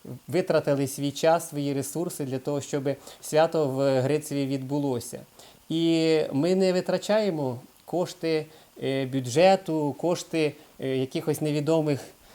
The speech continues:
нам <laughs> благодійників чи, е, грантодавців. Е, ми витрачаємо, м, свій час, свої зусилля з радістю, тому що, е, кри-, е, ми керуємося принципом, е, ресурси громади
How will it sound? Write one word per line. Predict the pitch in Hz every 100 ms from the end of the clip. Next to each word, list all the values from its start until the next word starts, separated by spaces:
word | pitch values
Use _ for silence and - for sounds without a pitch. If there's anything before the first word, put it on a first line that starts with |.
| - -
нам | 127 160 160 139 131 120 160 127
<laughs> | - 123 -
благодійників | 147 127 147 127 139 185 190 170 165 160
чи, | - 151 139 - - -
е, | 139 139 135
грантодавців. | 123 117 160 151 151 160 190 190 - 151 - - - 131
Е, | 127 110 101 90
ми | 127
витрачаємо, | 156 165 160 160 170 180 175 160 156 - 139
м, | 139 139
свій | - 151
час, | 151 170 185
свої | 151 156
зусилля | 135 135 - 190 208 151 131 - -
з | - 117
радістю, | 160 208 220 160
тому | 143 139 151
що, | 151 156 147 139 139
е, | 135
кри-, | - 151 131 131 127 131 131 139
е, | 131
ми | 131
керуємося | 156 151 156 143 185
принципом, | 156 165 165 156 151 139 - - -
е, | 127 131
ресурси | 139 196 208 202
громади | 160 165 165 170 160 165 156